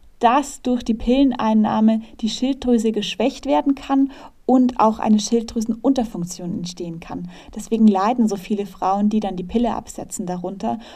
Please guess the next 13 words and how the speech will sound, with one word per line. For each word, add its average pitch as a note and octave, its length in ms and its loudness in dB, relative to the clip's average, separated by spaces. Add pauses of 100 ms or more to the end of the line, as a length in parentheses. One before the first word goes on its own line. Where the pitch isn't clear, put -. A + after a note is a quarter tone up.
(140)
und G#3 160 4
wissen B3 260 0
gar G3+ 220 0
nicht, A3 300 0
woher G3+ 220 -4
das G#3+ 160 -6
eigentlich G3 500 -10
kommt. F3 340 -8 (360)
Da G#3+ 100 -2
gibt A3+ 180 0
es A3+ 100 -8
verschiedene C4+ 460 -2
Mechanismen, A#3+ 800 2